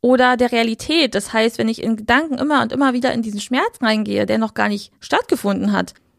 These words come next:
dann ist es so, als würde ich meine Mama ja die ganze Zeit verlieren. Und deshalb versuche ich da jetzt gerade einfach so einen Weg für mich zu finden,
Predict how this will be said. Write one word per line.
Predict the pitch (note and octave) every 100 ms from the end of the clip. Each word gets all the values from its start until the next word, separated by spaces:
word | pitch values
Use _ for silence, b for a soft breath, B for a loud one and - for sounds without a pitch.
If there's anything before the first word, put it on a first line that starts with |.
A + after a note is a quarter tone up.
| _
dann | -
ist | A3 C4+
es | E4
so, | C#4+
als | C4 C4+
würde |
ich | C4+
meine | C4
Mama | C4 C4
ja | C4
die | A#3+
ganze | B3 B3+ -
Zeit | C4+ C#4+
verlieren. | A#3 G#3+ A3 A3
Und | A3+
deshalb | A#3+ A#3+ B3 A#3+ -
versuche | A#3+ C4 C#4
ich | C4+
da | B3+ B3+
jetzt | A#3+
gerade | - A#3+ A#3+
einfach | A#3+ A#3+
so | A#3 A#3
einen | A3+
Weg | B3
für | B3
mich | A#3+ A#3+
zu | A#3+
finden, | B3+ A#3+ B3 A#3